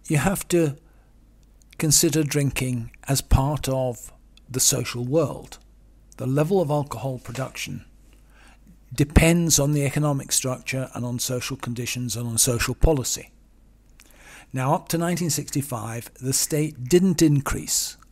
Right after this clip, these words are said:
alcohol production per capita, held it constant. Now, it also happens that during that period, the death rate was falling. Now,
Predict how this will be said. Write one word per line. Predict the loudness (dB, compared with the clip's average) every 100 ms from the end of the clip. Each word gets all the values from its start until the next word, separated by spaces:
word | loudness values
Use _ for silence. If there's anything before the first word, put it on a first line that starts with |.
| -4
alcohol | -4 -4 -8 -6
production | -6 -6 -6 -6 0
per | 0 0
capita, | -6 2 2 0 -18 _ _ _ _ _ -20
held | -2 0 0
it | -2 -2
constant. | -2 2 0 -2 -10 -20 -20 _ -20 -20 _ _ -20 -10
Now, | -8
it | 0
also | 0 0 -4
happens | -4 -8 -8 -10 -8 -10 -12 -20 -20 -8
that | -6
during | 2 4 4
that | 0 0
period, | 0 0 -2 -6 -10 -14 -16
the | -8
death | -2 0 0 -2
rate | -4 -4
was | -2 -2
falling. | 0 0 0 -2 -10 -16 -20 -20 -20 -20 -20 -20 -8
Now, | -4 -2 -4